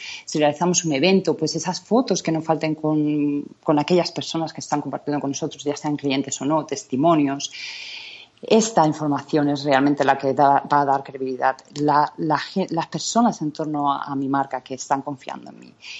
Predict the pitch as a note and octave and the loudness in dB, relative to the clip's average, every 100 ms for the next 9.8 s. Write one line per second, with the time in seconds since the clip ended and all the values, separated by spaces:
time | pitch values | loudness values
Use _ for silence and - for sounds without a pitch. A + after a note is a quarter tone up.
0 | - D#3+ D#3+ A3+ B3+ F#3 E3 D3+ D3+ D3+ | -4 -2 2 2 2 0 0 0 0 0
1 | D3 D3+ C#3+ C#3+ C#3+ - D3+ C3 - C#3 | 0 0 2 0 -2 2 2 2 -2 -6
2 | B2+ C#3 C#3 C3 C3+ B3+ F3 C#3 C3 C#3+ | -4 -2 0 0 2 2 2 0 0 -2
3 | C#3+ - B3 D4+ A#3+ A3+ A3+ A3 A3+ A#3 | -2 0 4 6 6 4 2 2 4 4
4 | C4+ C4 G#3 G#3+ G#3 G3+ G3 F3+ G3 F3+ | 2 4 6 8 8 6 2 0 0 -2
5 | E3+ - D3+ C#3 D#3 D3 C#3 C#3 D3+ - | -6 -6 -8 -6 -6 -4 -2 -2 -4 -8
6 | _ _ _ - D#3 C#3 C3 D#3 D#3+ C#3+ | _ _ _ 0 4 6 6 8 8 4
7 | C#3+ C#3 G#3+ C4+ - _ _ _ _ _ | 0 -2 0 -2 -6 _ _ _ _ _
8 | _ _ _ - - F#3 F3+ D#3+ D3+ F3 | _ _ _ -10 -4 0 2 0 -2 -6
9 | E3+ D#3 A#3 - E3 D3+ G#2 F3+ | -4 -2 -4 0 2 2 2 -2